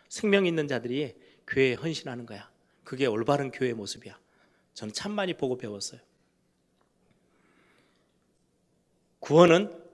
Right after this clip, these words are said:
시작에 불과한 게 아니고요, 시작하고 끝나는 게 아니고 시작이면서도 모든 거예요.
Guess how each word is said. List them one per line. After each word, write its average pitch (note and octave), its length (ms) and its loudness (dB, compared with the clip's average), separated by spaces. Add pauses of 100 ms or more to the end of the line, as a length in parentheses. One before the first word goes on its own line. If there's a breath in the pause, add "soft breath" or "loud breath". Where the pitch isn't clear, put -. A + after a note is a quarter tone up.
시작에 A#3 480 6
불과한 C#3+ 340 0
게 B2+ 80 0
아니고요, A2+ 600 -4 (540)
시작하고 F3+ 520 4
끝나는 G3 340 0
게 C#3 80 -2
아니고 A#2+ 600 -6 (240 soft breath)
시작이면서도 F#3+ 1160 2 (120)
모든 D3+ 340 0
거예요. G#2 220 -14